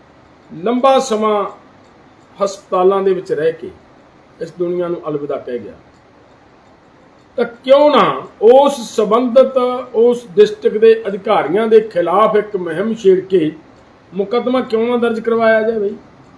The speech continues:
ਇਹਨੂੰ ਕਿਤੇ ਤਾਂ ਠੱਲ ਪਵੇ ਲੋਕੋ। ਹਰ ਜਿੰਨਾ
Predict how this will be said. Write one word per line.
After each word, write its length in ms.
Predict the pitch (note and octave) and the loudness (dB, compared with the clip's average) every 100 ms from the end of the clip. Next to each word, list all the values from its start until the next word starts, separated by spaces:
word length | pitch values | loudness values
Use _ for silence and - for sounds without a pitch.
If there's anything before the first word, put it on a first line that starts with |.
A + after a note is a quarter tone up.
| - - _ _ _ _ _ _ _ _ - | -20 -20 _ _ _ _ _ _ _ _ -2
ਇਹਨੂੰ 180 | A#3+ C4+ | -2 -2
ਕਿਤੇ 320 | - G#3+ A#3 | -2 4 4
ਤਾਂ 140 | C4 | 4
ਠੱਲ 300 | C4+ F#3+ C4 | 2 2 2
ਪਵੇ 240 | C4 A3+ B3 | 2 2 2
ਲੋਕੋ। 420 | B3 A#3 A#3+ A3 - - - - - - - - - _ _ _ _ _ _ - _ _ - _ _ _ _ - D#3 | 2 2 0 -2 -4 -16 -20 -20 -20 -20 -20 -20 -20 _ _ _ _ _ _ -20 _ _ -20 _ _ _ _ -14 -6
ਹਰ 180 | G3 E3+ | -4 0
ਜਿੰਨਾ 380 | F#3 G3+ A#3 C4+ | 2 2 4 4